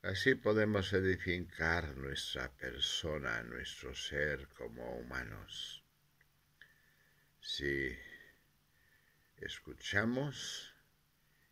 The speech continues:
y las practicamos, no solo escuchar,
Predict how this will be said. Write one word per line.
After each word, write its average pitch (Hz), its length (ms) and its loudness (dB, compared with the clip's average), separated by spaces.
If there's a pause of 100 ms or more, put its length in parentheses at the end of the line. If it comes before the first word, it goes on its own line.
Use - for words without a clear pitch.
(220)
y 107 120 0
las 113 240 2
practicamos, - 1800 0 (1600)
no 78 340 -4
solo 73 480 -2
escuchar, - 760 -6